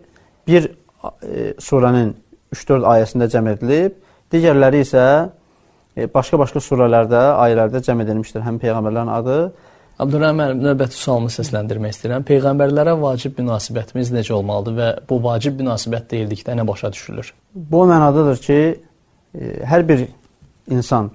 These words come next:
Speaker 1: o ki, peyğəmbərlərə iman gətirdiyini söyləyir, bunu təsdiq edir, o imanın keyfiyyətini bilməlidir.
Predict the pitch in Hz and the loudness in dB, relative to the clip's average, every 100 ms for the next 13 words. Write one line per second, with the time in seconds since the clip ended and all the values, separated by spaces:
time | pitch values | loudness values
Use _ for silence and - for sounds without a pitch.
0 | - 135 - 127 131 120 113 110 117 123 | -6 -6 -4 -2 0 2 0 2 2 2
1 | 92 117 120 120 107 113 113 107 104 113 | 0 -2 0 0 -2 -4 -4 -4 -4 -2
2 | 104 110 117 131 _ _ _ _ _ 117 | -2 0 -2 -4 _ _ _ _ _ -8
3 | 117 113 - 117 110 120 135 156 - _ | -8 -10 -6 -4 -2 -2 -2 -4 -12 _
4 | _ _ _ 147 151 151 151 151 147 160 | _ _ _ -2 0 2 4 4 4 4
5 | 170 170 - _ - 139 143 127 151 131 | 2 0 -6 _ 0 2 4 2 2 0
6 | 107 101 101 - | 0 -2 -4 -10